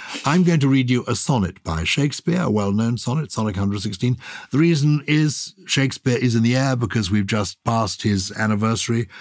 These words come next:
Uh, Shakespeare, we know, died on the twenty-third of April, sixteen sixteen, and we think he was born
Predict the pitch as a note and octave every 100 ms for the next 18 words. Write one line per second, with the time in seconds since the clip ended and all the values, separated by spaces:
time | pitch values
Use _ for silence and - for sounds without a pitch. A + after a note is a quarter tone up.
0 | - - - F#2+ F2 A#2 A2+ - A2 G#2+
1 | G2+ G#2 G#2 G#2 G2 - - - A2+ A#2
2 | A#2+ A#2 - - G2 F#2 F2+ F2+ F2+ F2+
3 | G2+ F#2 F#2 - F#2 F#2 F2 - - E2
4 | E2 - - - G2 G2 G#2+ A#2 - F#2
5 | - G2 F2+ G2 - B2 B2 - - -
6 | A2 G#2 G#2+ G#2+ A#2+ G#2+ A2 A2 F#2+ A2
7 | A2+ A2+ A2